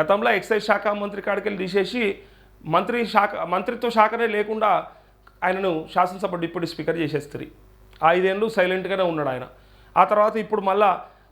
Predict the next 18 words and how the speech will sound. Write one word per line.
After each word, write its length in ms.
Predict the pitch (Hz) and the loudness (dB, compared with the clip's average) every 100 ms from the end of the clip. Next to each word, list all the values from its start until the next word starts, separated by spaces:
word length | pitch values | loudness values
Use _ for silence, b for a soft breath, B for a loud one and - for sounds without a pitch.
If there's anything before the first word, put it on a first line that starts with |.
| 165 | -4
మొన్న 160 | 196 | -2
కష్టపడి 600 | 196 190 - - 247 240 | 0 -2 -4 0 4 4
గెలిచినా 440 | 190 208 226 220 214 | 2 -4 0 0 0
కూడా 360 | 208 196 165 - - _ | 2 2 2 -6 -20 _
మళ్ళీ 580 | - 185 233 269 240 226 - - _ _ - | -2 0 2 2 0 -2 -10 -20 _ _ -6
చివరికి 460 | 226 233 226 220 196 | 2 4 2 -4 -4
ఆయనను 260 | 180 190 185 | -2 -2 -2
ఎంపీకి 360 | 185 190 226 | -2 -2 -2
పంపించడంలో 760 | 214 202 202 190 185 196 165 - | 0 0 0 0 2 2 0 -2
మీ 120 | 185 | -2
ఉద్దేశం 480 | 170 160 180 175 151 | -2 2 0 0 -4
ఏంటి? 320 | 135 - 131 - - _ _ - - - - - - - - - - - - - | -6 -10 -16 -16 -20 _ _ -20 -20 -20 -20 -20 -20 -20 -20 -20 -20 -20 -10 6
పోటీ 220 | 220 254 | 6 6
చేసే 400 | 240 220 214 220 | 2 2 2 -2
వాళ్ళు, 480 | 196 202 185 143 143 | -2 -4 -4 -10 -10
పోటీ 280 | 180 190 208 | -4 -2 0
చేసేవాళ్ళు 460 | 202 185 190 180 | -2 0 2 0
లేకనా? 480 | 151 151 165 175 - | 0 -4 -2 -2 -4